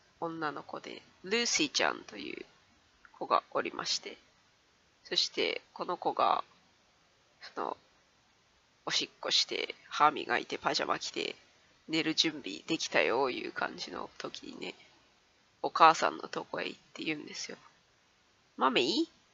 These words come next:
can I have a hug before I go to bed?」これは、寝る前にハグしてほしいな、みたいな意味ですね。それで、そのお母さんは冗談で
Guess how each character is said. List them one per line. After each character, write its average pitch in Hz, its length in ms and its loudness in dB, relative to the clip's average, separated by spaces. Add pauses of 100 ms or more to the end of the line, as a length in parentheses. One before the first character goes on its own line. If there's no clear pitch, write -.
(220)
can 226 160 0
I 269 120 6
have 208 300 6
a 165 40 4
hug 185 460 8
before 262 420 0
I 254 140 6
go 247 180 0
to 247 200 -2
bed?」 262 300 2 (960)
こ - 60 -4
れ 156 60 4
は、 156 220 4 (920)
寝 180 160 6
る 202 80 4
前 208 260 10
に 92 280 -4 (720)
ハ 202 200 10
グ 156 300 -4
し - 160 2
て 175 100 6
ほ 165 140 0
し 180 280 6
い - 20 -4
な、 - 340 6
み 143 160 -6
た 123 140 -2
い - 160 -8
な - 160 -8 (100)
意 - 100 -6
味 - 60 -8
で - 140 -10
す - 160 -8
ね。 87 100 -8 (540)
そ - 160 -8
れ 196 60 -8
で、 160 280 -2 (440)
そ - 120 -8
の 156 120 0
お - 40 -8
母 196 280 10
さ 170 180 4
ん 160 120 0
は - 200 2 (420)
冗 190 260 8
談 196 320 8
で 170 360 6